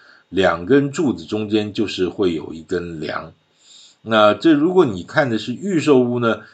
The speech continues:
其实看图啊，就可以看出柱子的位置。虽然说上面不会画出梁的位置啊，但是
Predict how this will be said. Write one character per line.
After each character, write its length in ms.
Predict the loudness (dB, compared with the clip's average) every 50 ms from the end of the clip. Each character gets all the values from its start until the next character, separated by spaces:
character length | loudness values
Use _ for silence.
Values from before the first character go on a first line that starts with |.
| -20 _ _
其 160 | -4 -2 0
实 80 | 0 0
看 400 | -2 0 -2 -2 -2 -2 -10 _ -20
图 400 | -20 -18 -14 -12 -8 -2 2 4
啊， 240 | 4 2 2 -2 _ _ _ _ _ _ _ _
就 120 | -6 -6 -6
可 140 | -4 -6 -8
以 40 |
看 260 | -4 -2 -2 -2 -2 -4
出 240 | -8 -8 -8 -8 -8 -2
柱 220 | -2 -2 -2 -2
子 180 | -6 -10 -14 -12
的 80 | -10
位 300 | -2 2 2 2 2 2
置。 240 | -6 -14 -18 -20 -20 _ _ _ _ _ _ _ _ _ -20 -20 _ _ -20 _ _ _ _ _ _ _ _ _ _ _ _ _ _ -20 _ _ _ _ _ _ _ -20
虽 220 | -12 -2 2 4 4
然 120 | 4 4
说 140 | 2 2 0
上 240 | 2 2 2 2 2
面 160 | -2 -4 -4
不 120 | 0 2
会 100 | 2 2
画 220 | 2 0 -2 -4 -4
出 160 | -2 -2 -2
梁 460 | 0 2 2 0 0 0 -4 0 2
的 80 | 2 4
位 260 | 6 6 4 4 0
置 200 | -8 -10 -10 -10
啊， 160 | -10 -10 -18 _ _ _ _ _ -2
但 160 | 0 0 0
是 340 | 0 0 0 0 0 -2